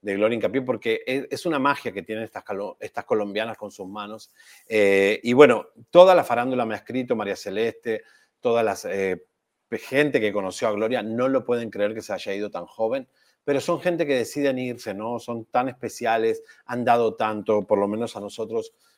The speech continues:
Glorita, nos acostábamos en su camilla y era como una psicóloga, una maestra, te decía cosas que no sé, a,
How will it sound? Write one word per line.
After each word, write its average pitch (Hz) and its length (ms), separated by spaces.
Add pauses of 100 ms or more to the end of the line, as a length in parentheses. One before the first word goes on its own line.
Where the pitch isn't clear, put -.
(120)
Glorita, 113 440
nos 113 200
acostábamos 113 520
en 107 120
su 104 100
camilla 113 460
y 104 160
era 107 180
como 101 240
una 107 320
psicóloga, 104 720 (360)
una 113 180
maestra, 107 580
te 104 80
decía 104 400
cosas 151 300
que 117 100
no 120 80
sé, 120 220
a, 104 60